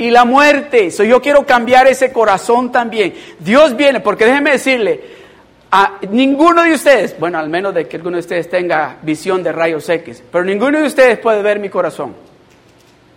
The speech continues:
Pero sí pueden verlo de afuera, mío. Y si ustedes me hubiesen conocido unos cuarenta años atrás, dijeran ahorita, <laughs> "Verdaderamente que Dios hizo algo grande con este pastor".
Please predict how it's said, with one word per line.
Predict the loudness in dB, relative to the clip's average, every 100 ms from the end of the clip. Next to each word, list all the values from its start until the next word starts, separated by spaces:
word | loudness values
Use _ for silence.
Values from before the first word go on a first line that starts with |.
| -10
Pero | -8
sí | -6
pueden | -4 -2 -2 -2
verlo | -2 -2
de | -6
afuera, | -6 -6 -6
mío. | -8 -14 -20 _ _ _ _ _ _ _ _ -14
Y |
si | -12
ustedes | -4 0 0
me | 0
hubiesen | -2 -2 -4
conocido | -4 -4 -4 -4 -2 -2 -4 -12 -4
unos | -2 -2 -4
cuarenta | 0 0 0 -2 -2
años | -2 -4 -6
atrás, | -4 0 -2 -4 -18 -20 -10
dijeran | -4 0 0
ahorita, | 0 -2 -6 -8
<laughs> | -2
"Verdaderamente | -2 2 2 4 4 2 0 0 0
que | 0 -2
Dios | 2 0 0
hizo | -2 2
algo | 2 2 0 -2
grande | 0 2 2 2 -2 -2
con | -2
este | -4 -6 -6
pastor". | -6 -6 -8 -10